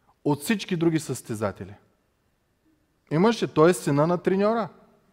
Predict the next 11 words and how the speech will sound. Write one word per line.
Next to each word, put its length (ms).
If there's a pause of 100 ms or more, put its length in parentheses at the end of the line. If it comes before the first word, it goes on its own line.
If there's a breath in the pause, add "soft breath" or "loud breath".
(800)
По 100
принцип, 500 (180)
той 120
имаше 360
правото 380
да 120
яде 240
храната, 460
която 340
татко 360
яде. 340